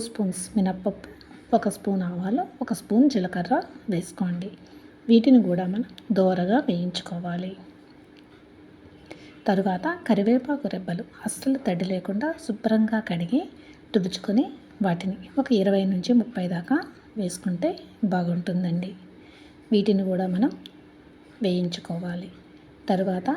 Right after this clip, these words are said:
వెల్లుల్లి రెబ్బలను కూడా వేసుకోవాలి. దానికి ముందుగా మనం హింగ్, మనం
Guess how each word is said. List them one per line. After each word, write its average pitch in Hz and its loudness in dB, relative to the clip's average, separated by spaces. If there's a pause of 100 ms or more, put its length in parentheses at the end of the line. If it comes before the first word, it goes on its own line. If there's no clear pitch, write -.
(440)
వెల్లుల్లి 208 2
రెబ్బలను 185 -2
కూడా 190 4
వేసుకోవాలి. 180 -2 (400)
దానికి 190 0
ముందుగా 190 -2
మనం 214 2 (140)
హింగ్, 220 8 (720)
మనం 220 4